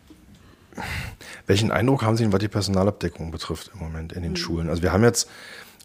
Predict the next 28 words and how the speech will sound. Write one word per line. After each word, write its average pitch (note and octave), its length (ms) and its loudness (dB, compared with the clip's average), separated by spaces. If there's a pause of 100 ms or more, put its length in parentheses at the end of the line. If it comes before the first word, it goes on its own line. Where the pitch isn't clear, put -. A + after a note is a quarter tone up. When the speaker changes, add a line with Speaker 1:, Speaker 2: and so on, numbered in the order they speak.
(100)
Speaker 1:
zu-, - 220 -4
zuletzt F#2 360 6
die C#3+ 60 0
Zahl A2 280 4
bekommen, A#2 680 2
also E2 160 -2
es D#2 60 0
gab E2+ 160 -4
ja F#2 100 4
das E2 120 0
letzte E2 240 -4
Mal D#2+ 60 -2
vor - 120 -8
drei D3+ 180 -2
Jahren E3 480 2 (280)
die G#2+ 80 -12
Zahl, G#2+ 240 0
die G3 100 0
wird F2 120 -4
auch F2 100 -6
gleich E2+ 100 -2
als F2+ 100 -2
Speaker 2:
Hm. F2+ 40 -10
Speaker 1:
Vergleich A2+ 340 0
angenommen, G#2+ 300 2
da G2+ 60 4
hieß F2+ 220 0
es, G#2+ 160 0